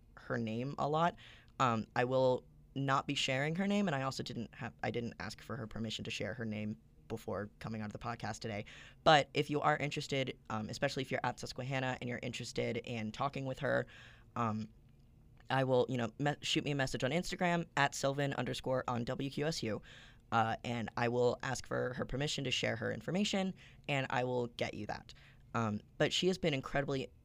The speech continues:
helpful because she knows so much, like, all of the ins and outs of the science of how you sing and the difference between an amab person and an afab person singing. And her knowledge has been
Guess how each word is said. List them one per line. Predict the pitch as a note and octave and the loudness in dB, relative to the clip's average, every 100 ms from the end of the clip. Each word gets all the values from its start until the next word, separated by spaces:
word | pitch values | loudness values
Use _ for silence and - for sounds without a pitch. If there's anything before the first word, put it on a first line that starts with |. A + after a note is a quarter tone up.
| - - A2 | -20 -10 -4
helpful | C3+ B2 - A#2 | 2 2 4 0
because | - C3 | 2 0
she | - D3+ C#3+ C3 | 2 2 2 0
knows | C#3 C3+ B2 A#2+ - | 0 2 2 0 -4
so | - - D#3+ | -6 0 0
much, | E3 C#3 | 0 -2
like, | B2+ - | -2 2
all | D3+ F3+ | 4 4
of | |
the | D#3+ | 2
ins | - C#3 C3 | -2 -4 -2
and | |
outs | B2 B2+ - | -2 -2 -4
of | A#2 | -8
the | A#2 | -6
science | - B2+ D3 E3 - - - | -4 -2 0 -2 -4 -8 -2
of | C#3 B2+ B2+ - - - | 4 4 2 -8 -20 -16
how | - C3+ B2+ | 0 2 2
you | B2+ | 0
sing | - D#3+ E3 E3 - - - - | -4 0 0 0 -4 -18 -14 -2
and | C3 | -2
the | C3 | 0
difference | D3+ D#3 D#3 - | 0 0 -2 -4
between | C#3 - C3 | -8 -4 -2
an | A#2+ - | -2 0
amab | C3 C3+ B2+ A#2+ - | 0 2 0 0 -2
person | A#2 A#2 A#2+ | -4 -2 -4
and | A#2+ G#2+ - | -4 -4 -2
an | B2 | -2
afab | - A#2 A2 | 0 -4 -4
person | A2+ A2+ A2+ | -6 -6 -6
singing. | G#2+ G#2+ F2 G#1 - - - - - | -6 -6 -8 -10 -14 -20 -20 -20 -4
And | C3+ A#2+ A#2 - | 0 0 -2 -6
her | - - E3 | -14 -4 0
knowledge | D#3+ D3 D3 - | 2 2 2 -2
has | C3 | -2
been | B2+ | -2